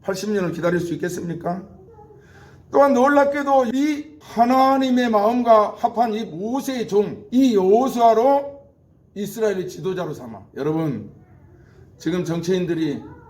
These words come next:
자기 대통령이 없다고 정말 여당도 인물이 없고 야당이 인물이, 인물난에 허덕이고 있다. 그건 우리 인간의 시각으로 보기 때문에 그래요. 하나님은요, 이 나라 이 민족을 반석 위에 세울 만한,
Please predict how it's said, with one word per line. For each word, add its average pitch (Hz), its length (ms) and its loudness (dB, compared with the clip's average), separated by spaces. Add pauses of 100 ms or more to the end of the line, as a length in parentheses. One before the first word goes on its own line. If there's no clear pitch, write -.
(380)
자기 185 280 -2
대통령이 175 520 -2
없다고 151 640 -4 (1120)
정말 165 420 -2 (200)
여당도 180 680 2
인물이 185 340 -2
없고 165 200 -6
야당이 175 440 -2
인물이, 160 320 -2
인물난에 214 600 2 (600)
허덕이고 214 480 0
있다. - 260 -4
그건 277 180 0
우리 254 180 0
인간의 277 320 2
시각으로 254 400 0
보기 208 180 2
때문에 202 260 0
그래요. 113 340 -10 (380)
하나님은요, 262 1000 0 (180)
이 285 120 4
나라 311 280 6
이 262 140 0
민족을 269 420 -2
반석 294 420 -2
위에 302 120 -4
세울 240 240 -4
만한, 165 340 -6